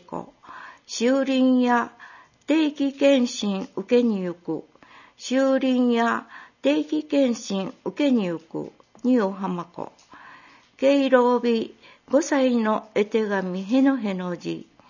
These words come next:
敬老日、五歳の絵手紙、へのへの字。新田敏子。先駆ける時の移ろい赤とんぼ。先駆ける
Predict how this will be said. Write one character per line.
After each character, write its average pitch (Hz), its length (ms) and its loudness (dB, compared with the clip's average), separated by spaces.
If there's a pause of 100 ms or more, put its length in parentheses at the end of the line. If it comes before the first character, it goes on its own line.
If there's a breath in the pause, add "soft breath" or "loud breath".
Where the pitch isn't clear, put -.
(420 loud breath)
敬 254 320 2
老 233 260 2
日、 214 400 -4 (140)
五 233 120 2
歳 294 320 0
の 254 320 0
絵 214 120 0
手 226 180 0
紙、 196 420 -6
へ 220 80 0
の 277 160 4
へ 240 180 -2
の 185 200 -8
字。 170 260 -8 (520 loud breath)
新 220 160 -2
田 226 300 -4
敏 233 340 -6
子。 - 320 -8 (880 loud breath)
先 277 400 -2
駆 262 320 -2
け - 0 -
る 233 420 0
時 277 320 0
の 262 340 0
移 233 300 -4
ろ 214 160 -4
い 208 240 -4
赤 202 340 -4
と 220 200 -6
ん 190 200 -6
ぼ。 156 200 -12 (580 loud breath)
先 240 400 -4
駆 233 340 -2
け 220 60 -6
る 220 300 -4